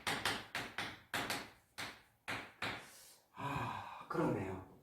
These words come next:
지금 제가 이거 두 밑면 서로 평행한 합동인 다각형이라만 가지고 각기둥이다 얘기하기는 좀 곤란하네요. 죄송해요. 예를 들면 이것만 가지고는 어, 각기둥이다 말하기 좀 곤란해요.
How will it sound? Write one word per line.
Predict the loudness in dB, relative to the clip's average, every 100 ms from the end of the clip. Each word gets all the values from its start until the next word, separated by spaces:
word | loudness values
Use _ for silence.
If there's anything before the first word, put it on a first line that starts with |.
| -12
지금 | 6 10 12
제가 | 12 12 12 12 12 4 -4 -14 -16 4
이거 | 12 12 12
두 | 12 12 12
밑면 | 12 12 12 12
서로 | 12 10 8
평행한 | 8 10 12 12 12 10
합동인 | 8 12 12 12
다각형이라만 | 10 2 4 10 12 12 12 12
가지고 | 12 10 12 12 12 12 4 -4 -14 -20 -20 _ _ _ _ _ 4
각기둥이다 | 8 12 12 12 12 12 12 12 6
얘기하기는 | 8 12 12 12 12 12
좀 | 10 10
곤란하네요. | 12 12 12 6 2
죄송해요. | 0 4 8 8 6 -2 -10 -18 0
예를 | 10 12
들면 | 12 10 4 -6 4
이것만 | 12 12 12 12
가지고는 | 12 12 12 12 12 12 4 -6 -16 -20 _ _ _ _ _ -20 -6 10
어, | 12 12 10
각기둥이다 | 2 0 8 12 12 12 12
말하기 | 12 12 12 10
좀 | 6
곤란해요. | 8 10 10 8 2